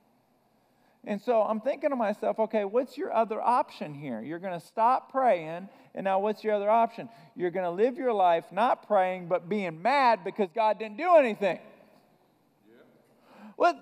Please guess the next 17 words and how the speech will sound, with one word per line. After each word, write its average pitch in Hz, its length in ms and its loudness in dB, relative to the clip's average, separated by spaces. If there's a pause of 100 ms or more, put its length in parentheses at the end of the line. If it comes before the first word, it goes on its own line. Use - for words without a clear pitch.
that 381 260 4
doesn't 370 360 2
loosen 254 480 0
hell's 214 360 4
grip. 240 360 0
"Oh, 185 240 2
my 190 240 4
goodness, 127 420 -6
now 160 240 -2
he's 156 140 -6
mad." 127 420 -12 (3750)
When 311 240 2
you 403 280 0
get 349 240 4
mad, 392 340 2
they 330 180 2
laugh. 392 760 -2